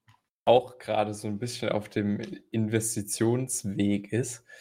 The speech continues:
Äh, auf jeden Fall hat er dann halt, äh, gesagt: „Ja, ich würd mir hier halt die Presse vom, äh, Jens Lorenzen kaufen.“ Das ist ja die,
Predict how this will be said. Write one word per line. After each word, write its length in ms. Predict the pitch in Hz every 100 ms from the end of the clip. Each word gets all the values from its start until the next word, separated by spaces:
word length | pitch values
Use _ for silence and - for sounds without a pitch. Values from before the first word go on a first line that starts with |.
| - - - _ _ _ -
Äh, 280 | 110 110 113
auf 280 | 113 113 123
jeden 200 | 127 123
Fall 300 | 127 120 123
hat 140 | 120
er 100 | 117
dann 220 | 113 113
halt, 460 | 113 113 107 107 -
äh, 280 | 110 107 107
gesagt: 440 | - 117 110 -
„Ja, 400 | 120 131 139 147
ich 360 | - - 117 120
würd 180 | 117 117
mir 100 | 113
hier 220 | 110 113
halt 220 | 110 107
die 160 | 104 104
Presse 420 | - - 135 123
vom, 440 | 117 107 107 107 104
äh, 560 | 104 104 107 107 104 - _ -
Jens 260 | 107 104
Lorenzen 460 | 117 127 139 135 117
kaufen.“ 440 | - 127 135 127
Das 160 | 107 107
ist 120 | 101
ja 80 | 110
die, 500 | 107 113 113 113 113